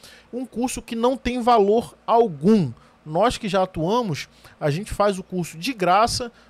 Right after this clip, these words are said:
por instituições públicas com parcerias com o Ministério da Saúde, tá bom? Então fique bem atento aí, é, pra que você não, é, Elissa, né, que fez a pergunta,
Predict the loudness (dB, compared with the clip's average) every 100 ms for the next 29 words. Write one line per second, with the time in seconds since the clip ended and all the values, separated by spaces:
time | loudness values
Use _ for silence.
0 | _ -8 -6 -6 -8 -8 -6 -4 -4 -6
1 | -10 _ 0 0 0 -2 -4 -4 -16 _
2 | -14 -6 -6 -6 -8 -6 -8 -8 -10 -8
3 | -6 0 0 0 -4 0 -2 0 -4 -6
4 | -10 -8 -8 -10 -10 -12 -4 -2 -4 -2
5 | -2 0 0 2 0 -4 -18 -20 -20 -4
6 | 2 6 6 6 4 2 -2 -6 _ -20
7 | _ _ _ _ -20 -6 0 0 2 2
8 | 2 2 4 2 2 0 -4 0 2 4
9 | 4 4 2 2 -2 -2 -2 -2 0 0
10 | 0 0 -4 -10